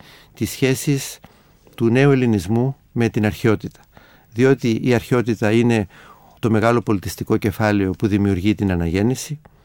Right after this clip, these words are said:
την θαυμάζει η Ευρώπη, και οι Έλληνες, αυτοί οι άνθρωποι που μιλούν ελληνικά,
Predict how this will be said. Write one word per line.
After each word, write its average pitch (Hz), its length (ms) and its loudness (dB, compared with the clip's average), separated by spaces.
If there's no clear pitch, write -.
την 113 120 -4
θαυμάζει 107 520 0
η 98 40 0
Ευρώπη, 104 480 -2
και 151 200 2
οι 139 60 4
Έλληνες, 123 600 0
αυτοί - 240 -4
οι 135 60 4
άνθρωποι 135 380 0
που 107 180 -2
μιλούν 113 300 4
ελληνικά, 104 560 0